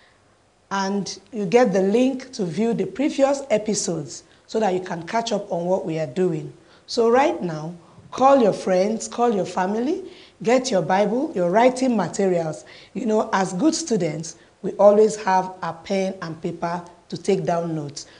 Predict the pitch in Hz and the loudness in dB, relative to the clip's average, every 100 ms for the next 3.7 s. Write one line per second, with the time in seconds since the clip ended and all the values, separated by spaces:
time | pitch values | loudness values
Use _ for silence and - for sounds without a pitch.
0 | _ - 208 311 359 208 208 208 220 185 | _ -2 2 2 4 4 4 4 2 0
1 | 147 196 180 151 165 - - - - 170 | -2 0 0 -2 -6 -10 -16 -14 -10 -6
2 | 170 147 190 202 190 208 208 208 - - | -6 2 4 4 4 0 0 -2 -8 -12
3 | - 185 175 - 190 156 147 | -2 0 0 -4 -8 -8 -10